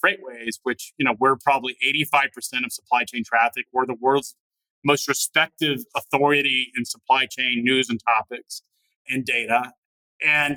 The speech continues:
we've built this sort of really powerful business by shaping the way people think about these topics. But I also learned that you can do it with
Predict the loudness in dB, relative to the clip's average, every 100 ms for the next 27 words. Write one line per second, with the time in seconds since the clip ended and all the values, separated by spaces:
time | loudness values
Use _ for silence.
0 | 0 2 2 4 2 2 -4 -4 2 2
1 | 2 -2 0 0 0 0 0 2 2 2
2 | -2 0 0 -2 _ _ _ _ _ _
3 | _ _ _ _ 0 2 2 2 0 0
4 | -2 0 0 2 2 4 2 0 -4 -2
5 | -2 2 4 4 0 -4 2 2 0 -10
6 | _ -20 _ _ _ _ _ _ _ -2
7 | 2 4 2 2 0 2 4 4 2 -2
8 | -8 -6 0 2 4 4 2 -4